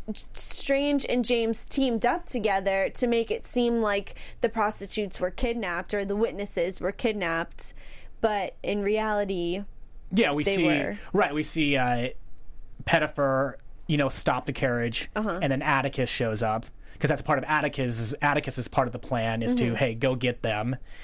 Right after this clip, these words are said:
Speaker 2: And then there's the reveal where,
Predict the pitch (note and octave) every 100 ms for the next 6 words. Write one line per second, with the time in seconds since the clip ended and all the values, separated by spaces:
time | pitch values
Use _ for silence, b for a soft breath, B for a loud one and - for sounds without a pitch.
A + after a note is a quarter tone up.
0 | B B F3 D3 C#3+ C#3 C#3 C3+ B B
1 | D3 C#3+ C#3+ C3+ C#3+ C3+ B2+ A#2+ A#2+ A#2
2 | A#2 C#3 D3 B B C#3+ C3+ B2+ B2 B2+